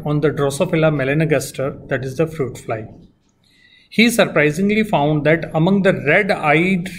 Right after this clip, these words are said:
Drosophila, which are the normal one, few are white-eyed, uh, individuals.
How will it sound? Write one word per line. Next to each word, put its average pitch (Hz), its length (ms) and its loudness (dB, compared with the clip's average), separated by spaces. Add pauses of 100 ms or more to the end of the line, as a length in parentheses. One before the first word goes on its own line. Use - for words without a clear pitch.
Drosophila, 147 1120 -2
which 147 180 -2
are 131 140 4
the 135 100 -2
normal 127 440 0
one, - 520 -8 (340)
few 240 520 4
are 135 320 4
white-eyed, 143 960 2 (760)
uh, 131 360 2
individuals. 139 840 -2